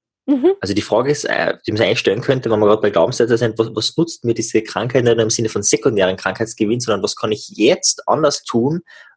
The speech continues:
Speaker 2: äh, was ich nicht tun könnte,
Speaker 1: Mhm.
Speaker 2: wenn ich gesund wäre? Also wirklich
Speaker 1: Mhm.
Speaker 2: einfach nur geht, weil ich krank bin.
Speaker 1: Ich find's auch ganz spannend, äh, wir bringen immer den Tony Robbins, <laughs> weil wir den beide
Speaker 2: Mhm.
Speaker 1: sehr schätzen, nein.
Speaker 2: <laughs> Ja.
Speaker 1: Ähm,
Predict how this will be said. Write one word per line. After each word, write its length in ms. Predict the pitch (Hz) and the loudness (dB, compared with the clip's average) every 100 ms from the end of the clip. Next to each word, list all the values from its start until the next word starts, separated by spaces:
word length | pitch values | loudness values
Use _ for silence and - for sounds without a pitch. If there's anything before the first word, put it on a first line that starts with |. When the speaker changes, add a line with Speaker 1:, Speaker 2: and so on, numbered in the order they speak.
| _ - | _ 2
Speaker 2:
äh, 60 | |
was 260 | 110 107 117 | 2 2 0
ich 120 | 113 | 2
nicht 340 | 180 247 - | 4 2 0
tun 200 | - 113 | 0 0
könnte, 280 | 104 104 262 | 0 0 2
Speaker 1:
Mhm. 60 | 107 | 2
Speaker 2:
wenn 60 | |
ich 120 | 123 123 | 2 0
gesund 300 | 120 185 - | 0 0 0
wäre? 180 | 87 | 0
Also 220 | 85 101 107 | 0 0 0
wirklich 220 | 135 139 | 0 0
Speaker 1:
Mhm. 60 | - | 0
Speaker 2:
einfach 260 | 123 123 - - - | 0 -4 -14 -20 -8
nur 220 | 117 156 185 | 2 2 4
geht, 260 | 156 156 | 2 2
weil 120 | 139 | 2
ich 80 | 123 | 2
krank 260 | - 87 - | 0 -6 -6
bin. 160 | - 82 _ _ _ _ _ - - | -12 -12 _ _ _ _ _ -18 -4
Speaker 1:
Ich 100 | 220 | 0
find's 180 | 226 226 | 2 4
auch 160 | 220 | 4
ganz 180 | 220 214 | 2 -2
spannend, 460 | - 208 220 226 - | 0 0 0 -2 -2
äh, 300 | - - 190 190 - 202 | -2 -2 -4 -4 -2 -2
wir 100 | 208 | -2
bringen 280 | 202 208 208 | -2 -2 0
immer 180 | 214 208 | 0 0
den 240 | 202 202 | 0 -2
Tony 300 | 208 208 214 | -2 0 2
Robbins, 400 | 190 190 233 220 | 2 2 0 0
<laughs> 20 | |
weil 140 | 226 233 | 0 2
wir 60 | |
den 140 | 226 208 | 2 2
beide 280 | 220 - 247 | 2 2 2
Speaker 2:
Mhm. 40 | |
Speaker 1:
sehr 180 | 247 240 | 2 2
schätzen, 380 | 233 226 - 123 | 0 0 -2 -4
nein. 200 | 214 - | -4 0
Speaker 2:
<laughs> 40 | |
Ja. 640 | 113 110 - - 220 220 | 2 2 0 -2 2 4
Speaker 1:
Ähm, 100 | 220 | 4